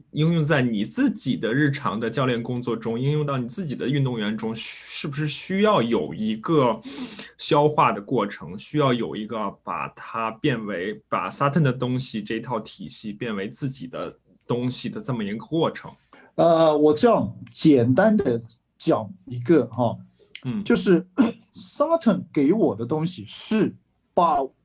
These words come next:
Speaker 2: 他当然也有一些新的东西，一些，
Speaker 1: 嗯。
Speaker 2: 一些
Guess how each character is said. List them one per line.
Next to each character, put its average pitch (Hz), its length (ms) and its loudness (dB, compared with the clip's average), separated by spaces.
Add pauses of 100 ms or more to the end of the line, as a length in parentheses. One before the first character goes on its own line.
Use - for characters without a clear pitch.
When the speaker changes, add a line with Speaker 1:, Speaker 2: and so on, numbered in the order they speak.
(200)
Speaker 2:
他 254 180 -6
当 240 160 -2
然 190 180 0
也 139 140 0
有 151 160 -2
一 117 60 -6
些 120 160 -8
新 160 220 -6
的 123 80 -6
东 120 180 -6
西， 113 260 -8
一 127 120 -2
些， 135 160 4
Speaker 1:
嗯。 131 100 4
Speaker 2:
一 160 40 4
些 156 240 6